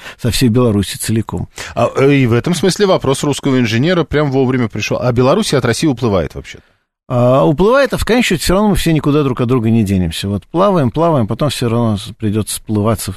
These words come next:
Speaker 1: в одно какое-то
Speaker 2: Но
Speaker 1: общее
Speaker 2: возвращаясь
Speaker 1: озеро.
Speaker 2: к тому, что мы уже обсуждали в случае с Токаевым и Зеленским, это будет какой-то другой батька,
Speaker 1: Другой.
Speaker 2: которого
Speaker 1: Это
Speaker 2: из-
Speaker 1: будет уже не батька, это будет
Speaker 2: Это
Speaker 1: уже
Speaker 2: бу-
Speaker 1: не батька, не Токаев, и это будут какие-то совсем другие люди.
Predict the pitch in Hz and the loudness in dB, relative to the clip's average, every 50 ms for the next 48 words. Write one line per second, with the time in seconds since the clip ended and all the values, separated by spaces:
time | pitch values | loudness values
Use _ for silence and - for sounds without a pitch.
0 | - - 104 98 95 101 101 95 - - - 95 92 - - 87 85 95 - - | -6 -4 -4 -2 0 0 -2 -2 -4 -6 -8 -8 -6 -4 -4 -4 -2 -4 -2 0
1 | 151 156 156 135 - - - 147 156 151 147 143 - 139 131 113 - 165 160 170 | 2 2 4 4 2 2 2 2 2 2 2 2 2 2 2 2 0 2 2 2
2 | 165 - - 170 160 156 147 143 131 135 143 135 131 - - 147 117 113 135 131 | 0 0 0 0 2 2 2 2 2 2 2 2 0 0 -4 -4 -2 2 2 2
3 | 120 120 117 101 - - - 131 135 127 - - 123 - - 135 123 - 131 120 | 2 2 0 -2 -4 -6 -2 -2 -2 0 0 0 -2 0 0 -2 0 2 2 4
4 | 117 113 113 113 113 98 120 135 175 226 226 - - 165 156 143 - 143 143 127 | 4 4 2 0 0 0 0 0 2 0 0 0 0 0 0 0 0 0 0 0
5 | 120 - 139 123 123 127 127 120 110 139 139 113 113 107 104 95 98 160 202 214 | 0 0 -2 -2 0 -2 -2 0 0 0 2 2 2 2 2 2 2 2 2 2
6 | 208 - - - 180 170 156 - - - 220 247 196 160 170 - 170 175 - 151 | 0 -2 -2 -2 -2 -2 -2 -4 -6 -4 0 2 2 4 4 4 4 4 2 4
7 | 151 165 170 196 220 233 247 - 226 185 185 208 208 202 180 135 135 123 110 - | 4 2 2 2 2 2 2 0 0 0 0 2 2 0 0 0 0 -2 -2 -2
8 | - 151 131 143 147 139 151 143 110 147 - 143 160 156 165 160 190 226 214 - | -2 -2 0 0 0 2 0 0 2 2 2 2 2 2 2 2 0 0 -2 -2
9 | - - 139 135 131 - 151 143 - - 180 185 170 156 127 - - 135 123 117 | -2 -2 0 0 0 0 -2 -2 0 0 0 2 2 0 0 -2 -2 -4 -2 -2
10 | - 131 120 131 127 - - 143 135 - - 113 - 143 131 113 117 120 113 113 | -2 -2 -2 -2 -2 -2 0 -2 -2 0 -2 -2 0 2 2 2 2 2 2 2
11 | 120 117 107 101 90 82 - - | 2 2 2 2 0 -2 -4 -8